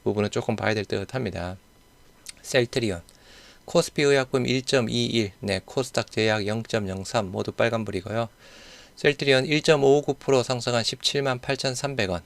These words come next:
거래량 십사만 주에 사십칠 프로대, 시가가 마이너스 영 점 이팔, 네, 고가가 십칠만 팔천 원, 일 점 팔이, 네, 저점이 십칠만 오천백 원, 마이너스 영 점 이일.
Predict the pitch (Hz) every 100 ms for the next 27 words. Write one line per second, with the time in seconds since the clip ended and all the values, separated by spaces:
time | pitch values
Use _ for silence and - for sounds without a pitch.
0 | - 113 113 113 107 123 - 127 123 113
1 | 107 101 - 117 - - 123 - 117 -
2 | - 90 _ - - - - - - 160
3 | - 147 143 143 135 104 110 - 113 110
4 | - 104 110 - - 127 107 92 - 98
5 | 92 - 117 - - 117 117 127 123 -
6 | - - 139 127 117 - 139 123 - 104
7 | - - 120 123 113 - 143 107 123 -
8 | - - - - _ - 95 92 92 -
9 | 120 131 - 139 131 139 - - - -
10 | 143 135 117 117 - 113 101 101 95 98
11 | 104 113 - 113 107 110 98 107 101